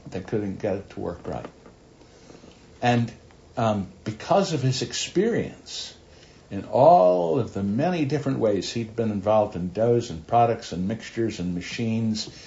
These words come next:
the heat of the place, the circumstances, and so on, he would know what was wrong, even though he couldn't have written you a paper on the subject, or even necessarily help you to see why.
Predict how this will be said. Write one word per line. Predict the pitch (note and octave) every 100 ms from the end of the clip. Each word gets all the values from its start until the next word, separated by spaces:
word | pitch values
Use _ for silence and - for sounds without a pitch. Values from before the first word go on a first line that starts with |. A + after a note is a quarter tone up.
| - - - - -
the | G#2 G2 F2+
heat | E2 - - - A#2+
of | A#2
the | G#2
place, | - A2+ A#2 G#2+ -
the | -
circumstances, | - C3+ C3 G#2+ - A2 G#2 - G#2+
and | F#2
so | F2+ G#2+ G2+
on, | E2+ E2 C#2 - - - - - - -
he | F#3+ A3+
would | F3 C3+ A#2
know | C#3 G#3+ A2+
what | G2+ C3+ C#3
was | A#2+ G#2
wrong, | E3 G3+ - - - -
even | D3 E3+ D#3+
though | C3+ C3
he | A#2
couldn't | C3+ - F3 B2+
have | A2 A#2+
written | D3+ E3+
you | A#2+ A2
a |
paper | G#2+ - F#3+ - F#2+
on | C#2+ D2
the | -
subject, | - E2 - - - - - - - - - - - - - -
or | - C3+
even | E3+ A#3 B3+ G#2 F#2
necessarily | A2+ D#3+ - C3+ - A#3+ C3 A#2
help | A#2+ - F3 F#3 -
you | C#3+ E3+
to | F3 C#3+
see | C#3 - A#3+ B3+ C#3+
why. | E2+ C#2+ - -